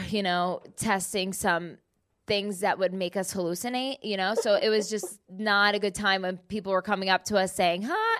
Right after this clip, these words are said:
Speaker 1: like, and I was, like,
Speaker 2: <laughs>
Speaker 1: bugging out. And then there was just so many people. And then Tyler came, and we were,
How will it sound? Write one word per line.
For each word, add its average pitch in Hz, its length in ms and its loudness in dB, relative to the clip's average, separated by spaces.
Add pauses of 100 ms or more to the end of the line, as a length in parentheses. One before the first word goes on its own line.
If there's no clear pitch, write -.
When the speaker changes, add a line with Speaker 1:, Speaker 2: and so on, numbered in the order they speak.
Speaker 1:
like, 262 220 4 (160)
and 220 120 8
I 214 100 10
was, 214 120 4
like, 214 180 6
Speaker 2:
<laughs> 277 160 8
Speaker 1:
bugging 202 280 8
out. 196 280 10
And 214 120 0
then 208 180 -2
there 208 200 2
was 202 180 0
just - 380 -6
so 190 200 2
many 196 240 -4
people. 190 440 0
And 196 120 0
then 185 160 -4
Tyler 220 440 2
came, 170 420 -6 (560)
and 220 80 0
we 214 120 4
were, 208 200 4